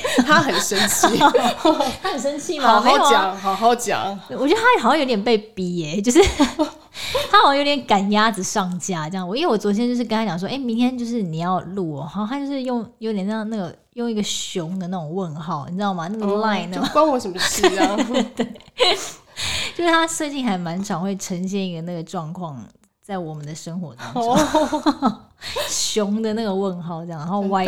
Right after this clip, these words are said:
Speaker 2: 头这样，
Speaker 1: 嗯，对，为什么是我？
Speaker 2: 想说，“啊，怎么又有一个我不知道的事情吗？”
Speaker 1: 对啊，那你要说说他神的地方是什么吗？
Speaker 2: 我觉得他神的地方哦，我觉得他其实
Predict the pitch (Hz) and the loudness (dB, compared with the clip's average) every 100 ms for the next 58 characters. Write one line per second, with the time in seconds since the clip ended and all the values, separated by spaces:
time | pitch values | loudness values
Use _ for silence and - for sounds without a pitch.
0 | 190 - 135 135 151 180 196 196 262 247 | -2 -4 -8 -6 -4 -2 -2 -2 -2 -2
1 | 233 262 - 180 165 147 254 208 170 180 | -4 -6 -8 -10 -10 -6 -4 -2 -2 -4
2 | 165 151 165 180 160 151 175 147 - 147 | -6 -6 -8 -8 -8 -8 -10 -10 -10 -12
3 | 147 - - 202 - 220 196 185 190 302 | -16 -10 -8 -8 -6 -2 2 2 4 6
4 | 330 214 233 247 233 240 233 - 180 175 | 6 4 2 2 2 0 0 -2 -2 -2
5 | 202 170 170 180 - - - - 233 - | -4 -8 -8 -8 -10 -12 -16 -18 -18 -20
6 | _ _ _ 220 226 339 427 - 233 240 | _ _ _ -2 0 2 2 2 2 2
7 | 269 262 226 214 196 185 226 294 381 403 | 0 0 0 2 0 0 0 0 2 2
8 | 453 247 240 214 214 214 208 | 0 0 -2 -2 -2 0 -2